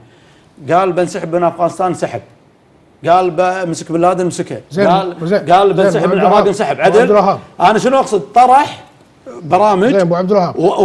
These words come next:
Speaker 1: واوفى فيها، بالتالي الناس، عفواً، خلته يستمر في مكانه. لذلك هو شنو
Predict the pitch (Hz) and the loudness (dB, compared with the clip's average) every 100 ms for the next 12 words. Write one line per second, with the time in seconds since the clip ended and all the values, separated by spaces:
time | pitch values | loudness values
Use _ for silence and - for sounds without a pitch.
0 | 196 240 277 - 240 269 254 277 202 - | 4 4 4 2 0 0 2 2 0 2
1 | 254 247 226 233 269 - 214 208 156 - | 2 4 2 0 0 -2 -2 -2 -6 -12
2 | - 113 - - - - - 180 196 208 | -20 -20 -20 -20 -20 -18 -4 -2 0 0
3 | 208 185 175 185 180 139 165 - 156 127 | 0 -2 -4 -4 -4 -4 -6 -4 -4 -4
4 | - - 156 170 196 226 208 208 214 196 | -12 -16 -4 0 2 2 2 2 2 0
5 | 247 240 | -2 -6